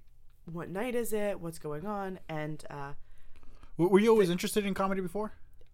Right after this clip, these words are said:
Speaker 1: Yeah, I had actually done stand-up once before. It, my, like, only once in Cal State Fullerton.
Speaker 2: Fullerton, okay.
Speaker 1: So I saw, I was kind of in a really weird spot in my life, and I saw this, like, ad in the paper, or not ad, it was, like, a,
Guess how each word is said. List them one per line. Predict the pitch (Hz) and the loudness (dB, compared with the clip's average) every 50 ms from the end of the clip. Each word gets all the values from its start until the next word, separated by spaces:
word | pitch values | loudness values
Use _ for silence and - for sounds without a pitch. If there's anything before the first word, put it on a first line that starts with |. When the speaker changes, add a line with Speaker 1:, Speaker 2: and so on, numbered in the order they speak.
| - - - | -16 -14 -10
Speaker 1:
Yeah, | 208 185 180 202 202 226 220 196 - | -8 -4 -2 0 0 2 2 2 0
I | - 175 196 | 0 2 2
had | 214 214 220 | 2 2 2
actually | 214 220 226 - - 240 202 | 0 -2 -2 -4 -6 -6 -6
done | 165 196 185 190 190 190 185 | -4 -2 -2 -2 -2 -4 -6
stand-up | 175 - - 185 175 175 175 170 165 165 165 - | -8 -8 -8 -6 -6 -4 -4 -4 -6 -6 -8 -8
once | 160 160 175 190 208 233 214 - | -6 -4 -2 -2 -2 -2 -4 -6
before. | - 175 160 - - 139 127 - - - - | -6 -6 -6 -6 -6 -6 -6 -8 -8 -6 -4
It, | 160 - - | -4 -2 -2
my, | 180 175 165 165 160 - - | -4 -4 -6 -6 -8 -10 -8
like, | 170 180 165 160 - | -6 -6 -6 -4 -4
only | 180 208 226 240 233 | -4 -4 -4 -2 -2
once | 214 185 156 139 165 165 165 - - - - - | -2 -4 -4 -6 -8 -10 -14 -14 -16 -16 -14 -10
in | - 160 160 160 156 151 156 | -8 -6 -4 -4 -6 -8 -10
Cal | - 160 170 165 | -10 -10 -10 -10
State | 165 165 156 - | -10 -10 -12 -12
Fullerton. | - - 151 143 143 143 - - - - - 165 160 - - - - | -10 -10 -10 -10 -10 -12 -14 -16 -16 -14 -14 -14 -14 -16 -18 -18 -16
Speaker 2:
Fullerton, | - - 127 123 117 113 - - 110 - - - - | -12 -10 -8 -8 -8 -8 -10 -12 -14 -14 -14 -10 -8
okay. | 123 120 | -4 0
Speaker 1:
So | - 202 185 180 175 165 165 - - - - - - - - - | 0 2 2 2 0 -4 -6 -12 -18 -18 -20 -20 -20 -12 -6 -4
I | 180 185 | -2 -2
saw, | 180 - - - 240 226 233 233 226 226 226 220 - - - - - - | -2 -4 -4 0 2 4 4 4 4 4 2 2 0 -4 -8 -12 -6 -4
I | 196 | -2
was | 196 202 185 | -2 -2 -4
kind | - - 220 220 226 | -6 -4 -2 0 0
of | 226 220 214 - | 0 -2 -2 -4
in | - 202 190 | -4 -4 -4
a | 180 | -4
really | 175 170 190 196 196 190 | -4 -4 -2 -2 -2 0
weird | 190 185 185 185 180 | -2 -2 -4 -4 -6
spot | - - - 170 165 160 | -8 -6 -4 -2 -2 -2
in | 170 | -4
my | 170 160 156 | -4 -4 -4
life, | 151 147 143 143 143 147 143 - - - - - - - - - - - - - - - - - - - - - - - - | -4 -4 -6 -6 -8 -10 -10 -14 -16 -18 -16 -14 -12 -10 -10 -8 -8 -8 -8 -8 -8 -10 -10 -10 -12 -12 -14 -16 -18 -10 -6
and | - 202 185 | -2 0 0
I | 170 170 | 0 0
saw | 160 - 208 190 190 196 202 190 | -2 -2 0 2 4 4 4 4
this, | 185 180 180 175 170 170 - - - - - | 2 0 0 -2 -2 -4 -6 -8 -10 -8 -6
like, | 170 165 156 156 - - | -4 -4 -4 -4 -4 -4
ad | 170 170 170 170 | -2 0 0 0
in | 170 165 | -2 -4
the | 165 | -4
paper, | 165 165 151 143 143 - 131 135 139 143 143 | -4 -2 0 0 0 0 -2 -4 -6 -6 -8
or | 147 156 156 | -6 -6 -6
not | 160 151 151 | -6 -6 -6
ad, | 151 143 135 - | -6 -8 -8 -8
it | - 147 | -8 -10
was, | 151 147 139 - | -10 -10 -10 -10
like, | 147 147 143 | -10 -10 -10
a, | 143 139 139 139 143 147 | -10 -10 -10 -10 -12 -12